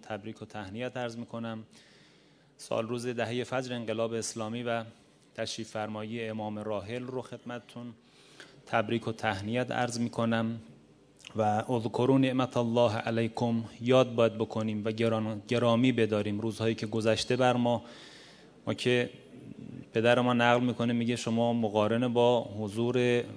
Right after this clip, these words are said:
و در حقیقت تشریف فرمایی امام به دنیا اومدی.» عملاً بچهٔ انقلابیم، اما بزرگترها و پیشکسوت‌ها و اونهایی که زمان شاه رو درک کردند، اونها بهتر می‌فهمند.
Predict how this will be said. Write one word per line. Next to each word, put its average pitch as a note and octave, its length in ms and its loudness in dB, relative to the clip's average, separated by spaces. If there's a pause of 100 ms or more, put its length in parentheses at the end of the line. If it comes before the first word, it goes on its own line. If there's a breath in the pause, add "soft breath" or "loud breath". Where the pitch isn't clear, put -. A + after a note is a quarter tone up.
(440)
و A2 340 0 (160)
در G#2+ 140 -4
حقیقت G#2+ 520 -2
تشریف - 340 -8
فرمایی A2 420 -4
امام B2 260 2
به A2+ 100 2
دنیا G#2+ 300 -2
اومدی.» G2+ 520 -4
عملاً A2 380 0
بچهٔ A#2 320 2
انقلابیم، G#2+ 640 2 (720 loud breath)
اما A#2 100 0
بزرگترها A2+ 640 4
و B2 40 2
پیشکسوت‌ها A#2+ 800 0
و C3 40 6
اونهایی A#2+ 480 2
که A#2+ 360 0 (720 loud breath)
زمان B2 480 6
شاه A#2 300 4
رو A2+ 80 2
درک A#2 360 6
کردند، B2 760 2 (100)
اونها A#2+ 680 4 (160)
بهتر A2+ 440 2
می‌فهمند. G2+ 720 -2